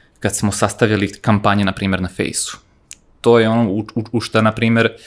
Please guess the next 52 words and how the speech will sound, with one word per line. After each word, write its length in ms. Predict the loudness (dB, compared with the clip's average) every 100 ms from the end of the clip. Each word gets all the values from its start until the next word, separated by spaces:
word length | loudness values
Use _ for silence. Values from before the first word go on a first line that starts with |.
| -20 -20 -16 2
e, 180 | 4 6
mnogo 320 | 6 6 6
više 220 | 4 2
pažnje 320 | 2 2 2 0
posvetimo 540 | -2 -2 -4 -2 -2
nego 160 | -2 -2
u 80 | -4
bilo 320 | -2 -2 -4
šta, 200 | -8 -12
zato 240 | -12 -12
što 180 | -8 -4
u 180 | -4 -4 -6
jako 280 | 2 2 2
kratkom, 560 | -2 -2 -2 -2 -4 -4 -12 -20 _
e, 140 | -6 -4 -6 -4 0
tekstu 340 | 0 0 2
moraš 260 | 4 4 2
da 80 |
na-, 120 | 0 -2
sročiš 480 | 0 0 0 -2
nešto, 400 | 0 -2 -2 -2
da 120 | -2 0
to 200 | 0 0
bude 340 | 0 0 -2
i 40 | -2
zanimljivo 520 | -2 0 0 2 0
i 40 |
da 100 | -2
privuče 420 | -2 -2 -2 -2 -2
pažnju 400 | 0 0 0 0
i 40 |
da 100 | 2
ne 120 | 0
bu-, 100 | 2
znaš, 180 | 0 0
niko 220 | -2 2
ne 100 | 2
voli 180 | 4 2
kad 120 | 0
mu 80 | 2
nešto, 200 | 2 0
se 100 | 0
nešto 220 | 0 -2
prodaje, 480 | -2 -2 0 -4 -6 _ -12
znaš, 220 | -10 -6
i 160 | -2 0
onda 220 | 0 2
baš 160 | 2
zbog 160 | 0 0
toga 220 | 2 4
ja, 140 | 4 2 -2
znaš, 220 | -6